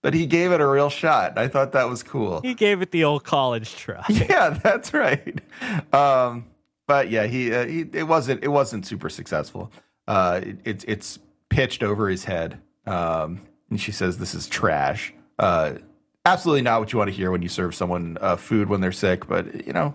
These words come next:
Speaker 1: it's how it goes.
Speaker 2: And in between that, he, he's listening to the radio and such, also reporting on the, on the Tiara crime, and he's, you know, comes to the conclusion, "Well, that's obviously not her.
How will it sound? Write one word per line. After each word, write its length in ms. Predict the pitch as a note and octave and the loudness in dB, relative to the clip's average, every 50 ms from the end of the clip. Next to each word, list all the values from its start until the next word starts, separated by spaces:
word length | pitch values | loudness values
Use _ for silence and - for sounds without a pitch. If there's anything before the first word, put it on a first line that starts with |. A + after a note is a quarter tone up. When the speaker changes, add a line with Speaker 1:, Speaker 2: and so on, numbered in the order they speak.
| - | -6
Speaker 1:
it's 120 | - - - - - _ _ _ - | -8 -10 -10 -10 -20 _ _ _ 0
how 180 | - - F#2+ A2 | 0 2 2 2
it 60 | G#2+ | 0
goes. 500 | - B2 C3 - E4+ - - - - - - - _ _ _ _ _ _ _ _ _ _ _ _ _ _ _ _ - | 0 -2 -2 -2 -2 -6 -6 -6 -6 -12 -14 -20 _ _ _ _ _ _ _ _ _ _ _ _ _ _ _ _ -8
Speaker 2:
And 120 | - C#3+ D3+ | -6 -2 -2
in 120 | E3+ F#3 | -2 -2
between 420 | F#3 F#3+ - - E3 D3+ C#3 B2+ | -2 -4 -2 0 0 0 0 0
that, 400 | B2 B2 A#2 A2+ A2+ A2+ A2+ A2 | 0 0 0 0 0 -2 -2 -4
he, 280 | A2 A#2 A#2+ G#2+ G#2+ G#2+ | -6 -6 -6 -6 -6 -8
he's 520 | - G#2 G#2+ G#2 G#2 G#2 G#2 - - - - | -8 -8 -8 -8 -10 -10 -14 -16 -18 -18 -6
listening 400 | B2 A#2 G#2 - - A#2 A2 G#2+ | -4 -4 -4 -4 -6 -6 -6 -6
to 100 | A#2+ A2+ | -6 -6
the 80 | A2+ G#2 | -6 -6
radio 440 | G2+ G#2+ G#2 G#2 G#2+ G#2 G2+ G2 G2 | -6 -6 -6 -4 -4 -6 -6 -6 -8
and 160 | G2 F#2+ G2 | -8 -10 -12
such, 400 | - - A#2 G#2 G2+ G2+ - - - | -8 -6 -6 -4 -4 -6 -8 -12 -6
also 440 | - A#2+ A#2 A#2 A2 - B2+ A2 | -4 -2 -2 -2 -2 -4 -4 -4
reporting 580 | G#2+ G2+ G#2 F#2+ - - A2+ G#2 F#2+ F#2+ G2 F#2+ | -4 -4 -6 -8 -8 -8 -8 -6 -6 -8 -8 -8
on 200 | G2 G2 F#2+ F#2+ | -8 -8 -8 -10
the, 180 | F#2+ F#2+ G2+ D2 | -12 -14 -14 -14
on 160 | G2 G2+ G2 | -12 -12 -12
the 80 | G2+ | -12
Tiara 500 | G#2 _ _ A2 G2+ G2 G2 F#2+ F#2 F#2+ | -16 _ _ -14 -10 -8 -8 -8 -8 -10
crime, 640 | G2 - - G#2+ G2+ G2+ G2 G2 F#2+ F#2+ G2 G2 G2 G2+ | -10 -10 -10 -8 -8 -8 -8 -8 -10 -10 -10 -12 -12 -14
and 100 | F#2 F#2+ | -20 _
he's, 200 | _ G#2 G2 F#2 _ _ _ _ _ _ _ _ _ _ - | _ _ _ _ _ _ _ _ _ _ _ _ _ _ -8
you 60 | B2+ | -6
know, 180 | A#2+ G#2 G2+ G#2+ | -6 -6 -6 -4
comes 300 | - - C3+ B2 A2 A#2 | 0 2 2 2 0 -6
to 60 | C3+ | -8
the 80 | A#2+ | -8
conclusion, 680 | - - A#2+ - - C3+ B2+ B2 A2 G#2 A#2+ A2 G#2 G2 - _ _ _ _ _ _ - | -8 -10 -14 -10 -4 0 2 2 2 2 0 -2 -2 -4 -6 _ _ _ _ _ _ -2
"Well, 80 | E3 | 2
that's 200 | E3 F#3+ F#3 - | 4 4 4 4
obviously 680 | E3+ D#3 D3 C#3+ B2+ G#2+ B2 A2+ - - B2 A2 G#2 | 2 2 2 2 2 0 -4 -4 -4 -8 -10 -10 -10
not 260 | G2 F#2+ F2+ E2+ E2+ - | -10 -12 -14 -16 -18 -14
her. 400 | - F2+ D#2+ D#2+ D#2 D#2+ G#2+ | -14 -14 -14 -14 -18 -20 -20